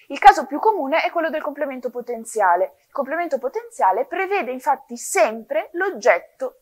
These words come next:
dopo il complemento. "这个教室坐不下一百个人". Seconda possibilità, complemento di incidenza, soprattutto nel caso in cui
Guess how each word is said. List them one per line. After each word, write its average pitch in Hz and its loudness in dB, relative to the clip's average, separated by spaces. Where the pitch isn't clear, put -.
dopo 247 2
il 214 -4
complemento. 185 -12
"这 466 4
个 294 6
教 285 8
室 - -8
坐 170 0
不 269 -8
下 403 4
一 202 -10
百 294 6
个 196 -8
人". 165 -10
Seconda 453 2
possibilità, 302 2
complemento 294 -4
di 240 -10
incidenza, 202 -2
soprattutto 392 4
nel 202 -12
caso 330 4
in 269 -8
cui 208 -10